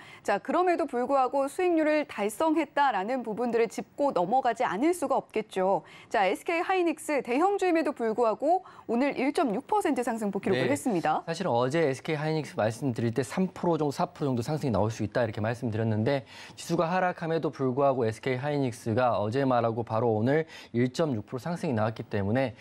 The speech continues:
Speaker 2: 작은 상승이 아니라고 생각합니다. 그렇기 때문에 에스케이 하이닉스 같이 실적이 있고요. 우량한 재료가 있는 종목들은, 아, 계속적으로 와일드카드 종목에서 드릴 테니까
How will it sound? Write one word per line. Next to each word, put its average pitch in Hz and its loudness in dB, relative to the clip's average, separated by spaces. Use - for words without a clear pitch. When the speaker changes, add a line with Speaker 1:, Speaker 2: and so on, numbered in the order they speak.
Speaker 2:
작은 170 -2
상승이 180 -4
아니라고 117 0
생각합니다. 120 -2
그렇기 147 -2
때문에 143 2
에스케이 117 -2
하이닉스 175 -2
같이 131 -2
실적이 180 -2
있고요. 117 0
우량한 135 0
재료가 120 -2
있는 117 0
종목들은, 110 0
아, 107 0
계속적으로 135 -2
와일드카드 110 0
종목에서 110 -4
드릴 131 -4
테니까 104 0